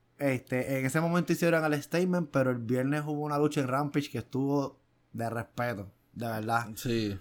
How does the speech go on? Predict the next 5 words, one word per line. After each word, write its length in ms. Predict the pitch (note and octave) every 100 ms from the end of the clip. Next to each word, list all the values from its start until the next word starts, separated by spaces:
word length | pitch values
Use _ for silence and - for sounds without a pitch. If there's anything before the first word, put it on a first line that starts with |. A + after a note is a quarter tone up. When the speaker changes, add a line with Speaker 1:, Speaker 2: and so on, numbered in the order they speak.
| - -
Speaker 1:
Esa 120 | C3+
luchita 480 | D3 D#3+ D#3 D3+ D3+
de 420 | D3 C#3+ C3+ C3+
Ospreay 800 | C3 D3 D3 - D3+ C#3+ C#3+ C3+ C3+
y, 600 | C3+ B2+ B2 A#2 A2